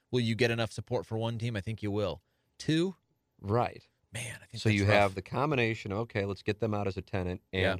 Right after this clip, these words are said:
Speaker 2: oh, out of nowhere, here are the Taylors making it known that they'll put their own money up for a stadium, maybe we can kill two birds with one stone. We get the Chargers out of here,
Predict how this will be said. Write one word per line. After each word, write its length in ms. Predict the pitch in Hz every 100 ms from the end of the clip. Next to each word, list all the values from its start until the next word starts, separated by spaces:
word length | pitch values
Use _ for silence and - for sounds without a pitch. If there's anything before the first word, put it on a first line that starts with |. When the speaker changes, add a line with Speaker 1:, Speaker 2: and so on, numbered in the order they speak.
| 90
Speaker 2:
oh, 320 | 165 180 117
out 160 | 107
of 80 | 104
nowhere, 480 | 98 139 202 110 101
here 180 | 104 107 110
are 140 | 104
the 80 | 95
Taylors 680 | - 170 143 101 113 - - _ _ _ _ -
making 300 | 110 113 107
it 60 |
known 200 | 101 104
that 80 | 104
they'll 120 | 107 113
put 240 | - 113
their 160 | 104 104
own 180 | 110 117
money 280 | 117 151
up 120 | 101 -
for 120 | 104
a 40 |
stadium, 520 | 98 - 175 123 95 101 _ _ -
maybe 320 | 92 123 131
we 120 | 117
can 200 | 113 104 95
kill 200 | - 101
two 200 | - 139
birds 220 | 123 117
with 100 | 110
one 160 | 120 110
stone. 300 | - 127 95
We 60 |
get 100 | 95 98
the 40 |
Chargers 420 | - 139 180 165
out 160 | 151 147
of 60 | 143
here, 240 | 143 135